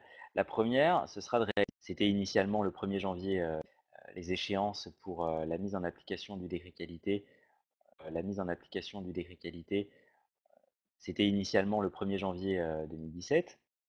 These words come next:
avec une période qui a été repoussée, euh, jusqu'à fin juin deux mille dix-sept. Alors, très bien, sauf qu'on est déjà, euh, en avril, donc le temps passe très vite et, euh, je vous invite vraiment à, à vous, euh, à vous pencher sur la question de façon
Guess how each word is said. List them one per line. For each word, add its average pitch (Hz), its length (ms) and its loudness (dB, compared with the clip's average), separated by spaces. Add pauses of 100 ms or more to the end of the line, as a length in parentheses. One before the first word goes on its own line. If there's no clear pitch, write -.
(680)
avec 87 300 -8
une 82 160 -10
période 95 420 2
qui - 80 -6
a 73 60 -2
été 80 160 -6
repoussée, 95 640 2
euh, 82 120 2
jusqu'à 76 280 -8
fin 92 220 -4
juin 104 260 -2
deux 85 80 -6
mille 80 180 -10
dix-sept. 185 400 -4 (440)
Alors, - 140 -16
très - 180 -4
bien, 139 340 4
sauf - 240 -14
qu'on 85 240 -12
est 82 100 -6
déjà, 82 520 2
euh, 78 100 -2 (460)
en 90 100 -4
avril, 113 400 4 (400)
donc 92 180 -6
le 95 100 -2
temps 104 160 -2
passe - 180 0
très 101 160 0
vite 143 400 -2 (100)
et, 90 220 0
euh, 80 440 -6
je 85 120 -16
vous 85 100 -14
invite 104 240 -8
vraiment 101 380 -2
à, 85 100 4
à - 220 0
vous, 85 480 -16
euh, 76 80 -8 (580)
à 85 60 -14
vous 90 100 -12
pencher 90 240 -8
sur 95 140 -4
la 90 80 2
question 101 400 -6
de - 640 -18
façon - 180 -16